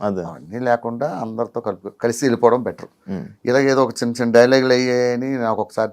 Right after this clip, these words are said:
Speaker 2: చాలా పెద్ద టార్చర్ పెట్టారు జబర్దస్త్లో.
Speaker 1: ఆ.
Speaker 2: మా అమ్మ ఏదో ఫ్లోలో ఒక డైలాగ్ వేసేసింది,
Speaker 1: మ్మ్.
Speaker 2: అది మా పార్టీని కించపరిచే అన్-,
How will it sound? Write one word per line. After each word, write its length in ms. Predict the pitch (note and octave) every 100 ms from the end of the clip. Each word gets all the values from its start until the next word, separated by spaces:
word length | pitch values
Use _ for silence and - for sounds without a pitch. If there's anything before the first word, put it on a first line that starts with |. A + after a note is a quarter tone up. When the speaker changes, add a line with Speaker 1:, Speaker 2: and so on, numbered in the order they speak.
| G#2
Speaker 2:
చాలా 160 | G#2+
పెద్ద 200 | A#2 A2
టార్చర్ 400 | A2+ A2 - G#2+
పెట్టారు 400 | F#2+ - F2+ -
జబర్దస్త్లో. 500 | G2 G2 G2+ G2 F2 - -
Speaker 1:
ఆ. 160 | G2 E2 _ _ _ _ - _ - - -
Speaker 2:
మా 100 | A2
అమ్మ 140 | A2+ C3
ఏదో 140 | C3
ఫ్లోలో 300 | C3 A#2+ C3
ఒక 60 | A#2
డైలాగ్ 260 | A2+ B2+
వేసేసింది, 640 | A#2+ - F#2+ E2+ D#2 - A2+
Speaker 1:
మ్మ్. 180 | F2+ E2 -
Speaker 2:
అది 140 | A#2
మా 140 | G#2+ A2
పార్టీని 400 | A2 A#2 C3+ B2
కించపరిచే 600 | A#2 A#2 A#2 A#2 A#2+ A#2
అన్-, 640 | A2+ G#2+ G#2 G#2+ G2+